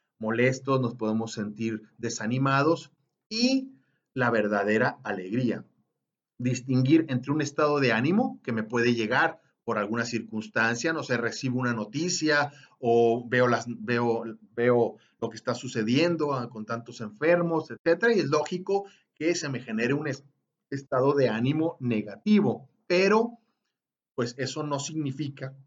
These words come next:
que no sea yo consciente de que Dios está conmigo, de que yo puedo hacer algo por los demás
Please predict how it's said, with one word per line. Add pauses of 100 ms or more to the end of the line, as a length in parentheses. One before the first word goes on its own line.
(760)
que
no
sea
yo
consciente (260)
de
que (120)
Dios
está
conmigo, (200)
de
que
yo
puedo
hacer
algo
por
los
demás